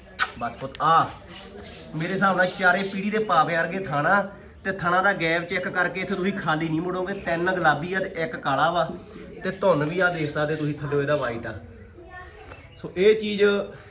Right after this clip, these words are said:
ਦੋਸਤੋ ਬਹੁਤ ਘੱਟ ਮਿਲਦੀ ਆ। ਪੈਸਾ ਹਰ ਇੱਕ ਨੇ ਲਾਉਣਾ ਹੁੰਦਾ, ਨਿਰਖ ਪਰਖ ਕਰਕੇ ਖਰੀਦੋ। ਮੈਂ ਹਰ ਇੱਕ ਨੂੰ ਕਹਿਣਾ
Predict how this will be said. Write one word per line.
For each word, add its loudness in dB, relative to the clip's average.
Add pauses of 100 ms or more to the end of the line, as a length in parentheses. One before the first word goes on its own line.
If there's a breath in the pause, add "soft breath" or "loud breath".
(280 loud breath)
ਦੋਸਤੋ -2 (360 loud breath)
ਬਹੁਤ 0
ਘੱਟ 2
ਮਿਲਦੀ 2
ਆ। 4
ਪੈਸਾ 2
ਹਰ 4
ਇੱਕ -2
ਨੇ 2
ਲਾਉਣਾ 4
ਹੁੰਦਾ, 4
ਨਿਰਖ 2
ਪਰਖ 2
ਕਰਕੇ -2
ਖਰੀਦੋ। 2
ਮੈਂ 4
ਹਰ 2
ਇੱਕ 0
ਨੂੰ 4
ਕਹਿਣਾ 4